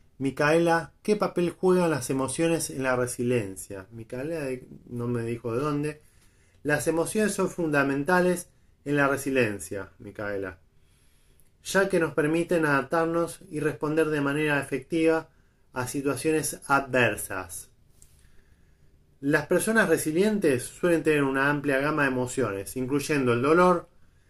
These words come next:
la tristeza y el miedo, pero también la alegría, la gratitud y la esperanza.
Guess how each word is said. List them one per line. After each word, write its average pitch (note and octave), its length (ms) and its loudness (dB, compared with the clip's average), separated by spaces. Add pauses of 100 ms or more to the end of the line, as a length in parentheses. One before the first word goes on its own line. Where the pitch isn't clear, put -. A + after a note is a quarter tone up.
(140)
la B2+ 220 2
tristeza E3+ 720 2 (260)
y C#3 120 -2
el C3+ 160 2
miedo, A#2 400 0
pero C#3 180 0
también E3+ 560 0
la C#3+ 100 2
alegría, D#3+ 500 2
la C#3+ 140 4
gratitud C3 500 0 (120)
y D3+ 80 -6
la C#3 120 -2
esperanza. G2 760 -4